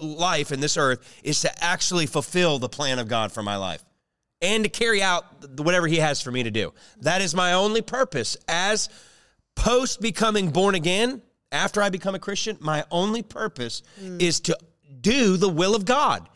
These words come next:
Speaker 2: Yeah.
Speaker 1: Why? Because I died.
Speaker 2: Yeah.
Speaker 1: But let me ask you, do you see that in the modern day church culture and world? No, we, we come, we have our great worship services, you know, and, you know, the worship culture is really evolved, and thank God for it. I love every second of it. But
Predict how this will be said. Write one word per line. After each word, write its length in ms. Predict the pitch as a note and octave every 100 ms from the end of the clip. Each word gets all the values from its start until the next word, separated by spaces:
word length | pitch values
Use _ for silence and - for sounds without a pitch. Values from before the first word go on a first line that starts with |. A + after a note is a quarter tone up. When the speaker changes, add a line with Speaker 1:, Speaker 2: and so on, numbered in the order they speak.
| _ _
Speaker 2:
Yeah. 120 | -
Speaker 1:
Why? 320 | F3 C4 C#4 C#3+
Because 340 | D#3 G#3 G#3 -
I 140 | G#3+
died. 540 | G3 A#3 - D#3+ G#2 - _ _ _ _
Speaker 2:
Yeah. 240 | F3+ F3
Speaker 1:
But 260 | D#3+ G3+ E3
let 100 | G3+
me 120 | G3+
ask 240 | F3 -
you, 200 | C4+ C4+
do 140 | B2+ F3+
you 240 | C#3+ F3
see 320 | E3+ - D#3+
that 240 | F#3 B3 C#4
in 100 | F#3+
the 60 |
modern 320 | E3+ F3+ F#3 F3+
day 160 | F#3
church 520 | E3+ F#3+ G3+ - - - _
culture 400 | - E3 G3 A#3+
and 100 | C4
world? 400 | E3 G3 B3 - - - _ -
No, 160 | C#4+
we, 220 | E3+ C#3+ C#3+
we 140 | C#3+
come, 340 | - F3 G3
we 100 | D#3
have 180 | C#3 D3+
our 120 | C#3
great 300 | A2 C3 D#3
worship 400 | A#2 D3 - F3
services, 720 | - E3+ E3 D#3+ - D#3+ E3 C3
you 80 |
know, 220 | C3 D3+ B2+
and, 160 | G2 - - - -
you 120 | - A#2+
know, 80 |
the 120 | A#2 A2
worship 360 | C#3 F3+ C3+
culture 340 | - D#3+ D3+ E3
is 120 | A#2+
really 260 | D3 D3+ D3
evolved, 400 | B2+ D3 D3+ C#3+
and 100 | A2
thank 180 | F#3+
God 160 | F#3+ D#3
for 280 | - G3 G#2+
it. 20 |
I 60 | A#2
love 240 | C3+ D3
every 160 | C3+ B2
second 320 | - F#3+ -
of 80 | F#2+
it. 120 | F#2+ - - - _ - B2+ -
But 220 | D#3 E3+